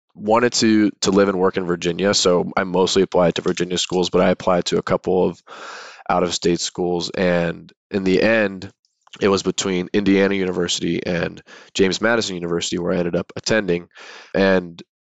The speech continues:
you know, I, I think I would have had an amazing time at Indiana University. They have a, a amazing music program, but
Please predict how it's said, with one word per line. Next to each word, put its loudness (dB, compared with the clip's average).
you 2
know, 4
I, 4
I 2
think 2
I 4
would 2
have 0
had 2
an -2
amazing 2
time -2
at -4
Indiana -2
University. -2
They 2
have 2
a, -6
a -2
amazing -2
music -6
program, -2
but 2